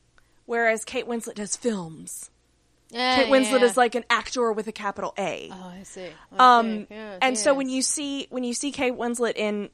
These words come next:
Speaker 1: kind of a dumb romantic Christmas fluff fest,
Speaker 2: <laughs>
Speaker 1: you kinda go, "Are you slumming it, like, for money,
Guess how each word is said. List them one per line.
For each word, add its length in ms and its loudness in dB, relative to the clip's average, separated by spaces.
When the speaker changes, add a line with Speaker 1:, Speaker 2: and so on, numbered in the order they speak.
Speaker 1:
kind 280 -2
of 100 -2
a 60 2
dumb 340 0
romantic 480 -2
Christmas 440 -6
fluff 420 -2
fest, 520 -4
Speaker 2:
<laughs> 260 -6
Speaker 1:
you 160 2
kinda 280 10
go, 140 10
"Are 140 10
you 220 4
slumming 440 -2
it, 200 -2
like, 220 0
for 160 -4
money, 320 -2